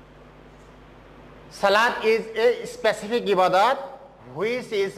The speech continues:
performed in specific time, specific way, and some, and some specific preconditions. It is the best means of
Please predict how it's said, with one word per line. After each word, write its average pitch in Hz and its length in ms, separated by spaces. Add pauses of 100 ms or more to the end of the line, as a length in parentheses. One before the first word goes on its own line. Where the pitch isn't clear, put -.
(120)
performed 214 520
in 180 260 (160)
specific 208 680
time, 185 520 (500)
specific 196 600
way, 180 600
and 160 240 (100)
some, 226 300 (960)
and 185 200
some 240 320
specific 220 840
preconditions. 185 920 (560)
It 196 140
is 254 160
the 262 100 (140)
best 247 300 (1120)
means 208 480
of 190 240